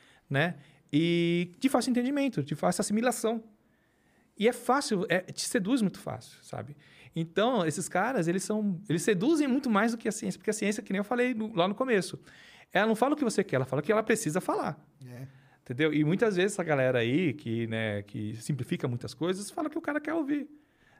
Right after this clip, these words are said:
Speaker 1: sabe? E aí ele consegue encaixar as convicções dele dentro de uma ciência inventada deles lá, um negócio que se apresenta como ciência.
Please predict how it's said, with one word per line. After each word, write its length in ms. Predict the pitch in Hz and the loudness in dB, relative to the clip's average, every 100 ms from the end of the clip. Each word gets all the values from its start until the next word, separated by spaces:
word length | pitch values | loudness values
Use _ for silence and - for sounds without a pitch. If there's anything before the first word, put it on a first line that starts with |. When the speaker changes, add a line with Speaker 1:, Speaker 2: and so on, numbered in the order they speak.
| _ | _
Speaker 1:
sabe? 480 | - 147 120 117 131 | -2 0 0 -4 0
E 100 | 143 | 2
aí 100 | 160 | 2
ele 80 | 202 | 2
consegue 360 | 240 233 233 214 | -2 0 0 0
encaixar 340 | 220 202 190 | 0 0 -2
as 80 | 175 | -4
convicções 500 | 175 190 - 190 170 | -4 -6 -4 -2 -2
dele 280 | 165 196 208 | 2 2 0
dentro 220 | 180 180 | -6 -6
de 60 | 165 | -4
uma 100 | 170 | -4
ciência 400 | - 165 151 160 | -2 -2 0 -2
inventada 500 | 156 147 151 143 143 | -2 -4 -2 -2 0
deles 300 | 139 139 131 | 0 -2 -2
lá, 120 | 135 147 | -2 -2
um 40 | |
negócio 240 | 127 127 | 0 -2
que 60 | - | -4
se 80 | 131 | -8
apresenta 340 | 135 117 123 | -6 -8 -8
como 160 | 120 120 | -10 -12
ciência. 520 | - 135 156 - - | -8 -6 -4 -6 -16